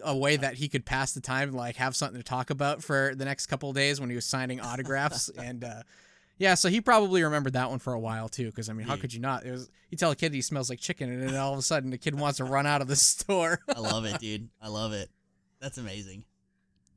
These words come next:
Speaker 2: That's amazing. Well, switching gears, so
Speaker 1: Yes.
Speaker 2: every, every season of Stranger Things, we're introduced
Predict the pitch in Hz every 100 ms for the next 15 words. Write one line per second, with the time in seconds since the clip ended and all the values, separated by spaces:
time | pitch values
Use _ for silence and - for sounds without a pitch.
0 | _ _ _ _ - 127 - 135 123 143
1 | 214 - - - 320 - 247 170 139 131
2 | - _ - 185 160 135 131 _ _ -
3 | 160 - - - - _ - 262 254 311
4 | 294 - 196 233 262 - 160 127 90 62
5 | - - _ _ 127 113 - 123 110 107
6 | 117 101 98 113 131 151 151 135 127 123
7 | - -